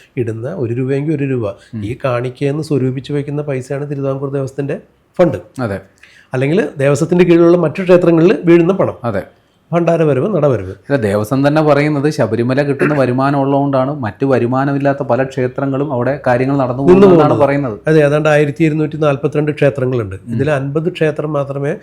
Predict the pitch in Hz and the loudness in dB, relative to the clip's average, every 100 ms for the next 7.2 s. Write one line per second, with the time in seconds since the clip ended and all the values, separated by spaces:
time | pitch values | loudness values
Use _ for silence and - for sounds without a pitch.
0 | - - - 127 135 131 143 131 139 131 | -16 -8 0 0 0 0 0 0 -2 -2
1 | 131 127 127 123 120 104 92 - - - | -2 -2 -2 -2 -2 -4 -6 -6 -4 0
2 | 160 156 180 185 180 175 170 170 170 147 | 0 2 2 4 2 4 2 2 0 0
3 | 170 170 170 170 175 170 139 156 160 - | 2 4 6 6 6 4 2 -2 -2 -6
4 | - _ 156 156 165 156 156 139 135 131 | -20 _ 0 2 2 2 0 -2 -2 -2
5 | 127 123 104 92 107 92 - _ - - | -4 -6 -6 -8 -10 -12 -18 _ -12 -2
6 | 143 180 160 170 190 226 185 180 185 151 | 0 4 6 6 4 -2 4 4 4 2
7 | 123 | 0